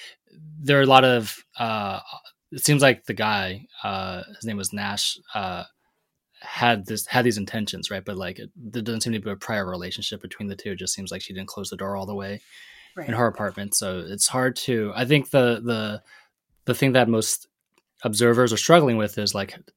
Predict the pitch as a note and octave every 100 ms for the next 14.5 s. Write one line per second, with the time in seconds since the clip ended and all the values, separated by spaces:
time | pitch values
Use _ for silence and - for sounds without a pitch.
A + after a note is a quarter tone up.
0 | _ - - D3 B2 _ _ _ _ _
1 | _ _ - C#3 D3 D3 C3 B2+ B2 B2
2 | A#2+ _ _ _ _ _ - A#2+ A2+ -
3 | G#2+ G#2 - G2 F#2+ - A2+ - F#2+ F#2
4 | F2+ F2 - - - _ _ _ _ -
5 | - G#2 F2+ F2+ F2 G2 F#2+ - - G2+
6 | F#2 F2+ - G2+ F#2 F#2 G#2+ - - -
7 | _ _ _ - G#2 G2 F#2 F2+ - _
8 | A#2 - G2+ F2+ F2 - B2 F#2 F2+ B2+
9 | F#3+ D3 G#2 - - B2+ - C3+ A2+ A2+
10 | G2+ - F#2+ F#2 F2+ - D3 - G2 -
11 | G2+ F#2+ - - _ - A2 - - A#2
12 | C#3+ D3 A2+ G2+ G2+ - - - - -
13 | C3 A#2 G2+ F#2 - A2+ G#2 - G2 F#2
14 | - G#2 G2+ F#2+ -